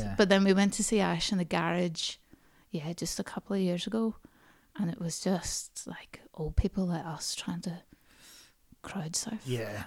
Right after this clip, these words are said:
Speaker 2: And it was interesting watching, like, the security staff, 'cause it was like they'd never seen anyone crowd surfing
Speaker 1: Mm-hmm.
Speaker 2: before, 'cause I think they're used to people just filming things on their phones,
Speaker 1: Mm-hmm.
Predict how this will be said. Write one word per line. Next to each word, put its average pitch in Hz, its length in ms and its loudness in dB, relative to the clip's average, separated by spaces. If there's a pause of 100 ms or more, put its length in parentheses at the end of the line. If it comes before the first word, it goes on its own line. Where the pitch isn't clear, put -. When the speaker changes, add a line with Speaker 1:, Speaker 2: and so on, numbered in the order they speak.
Speaker 2:
And 185 280 6
it 185 80 6
was 180 140 4
interesting 190 600 2
watching, 175 640 0 (1160)
like, - 120 -2
the 190 80 0
security 190 600 2
staff, - 500 -2
'cause 220 180 2
it 196 60 -2
was 185 160 -2
like 185 160 -4
they'd 214 120 2
never 180 280 0
seen 185 380 2
anyone 202 520 4 (640)
crowd 160 240 0
surfing 214 400 4
Speaker 1:
Mm-hmm. - 0 -
Speaker 2:
before, 180 360 6
'cause - 180 -2
I 202 40 2
think 190 340 0 (400)
they're 208 100 0
used 190 220 0
to 196 60 0
people 190 280 -4
just 175 280 -4 (140)
filming 180 400 -2
things 190 300 -4
on 196 40 -2
their 185 60 -2
phones, 185 460 -2
Speaker 1:
Mm-hmm. 208 120 -2